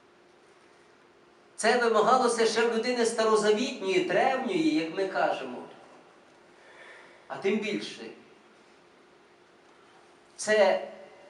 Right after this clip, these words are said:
очікує Господь від людини новозавітньої,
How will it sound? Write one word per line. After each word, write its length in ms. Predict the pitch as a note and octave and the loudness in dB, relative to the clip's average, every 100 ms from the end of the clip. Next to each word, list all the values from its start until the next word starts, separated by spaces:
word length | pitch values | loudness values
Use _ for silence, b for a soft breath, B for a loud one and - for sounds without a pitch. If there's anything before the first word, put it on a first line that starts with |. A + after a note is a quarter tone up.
| - - | -20 -8
очікує 600 | D#3+ E3+ B3+ B3 D#3 D3+ | -6 -4 -6 -6 -4 -4
Господь 640 | D3+ F#3+ - D3+ B2+ B2+ - - - - - - | -4 -6 -8 -8 -8 -8 -16 -20 -20 -20 -20 -6
від 220 | - E3 | -4 -2
людини 760 | F3+ E3+ A3+ B3+ E3+ A3+ - - A#2 | -2 -4 -2 -6 -4 -4 -4 -10 -6
новозавітньої, 1200 | G3+ G#3+ G#3 - G#3 G#3+ A#3+ - C3+ B2 A2 | -2 -2 -4 -6 -8 -8 -12 -12 -12 -10 -12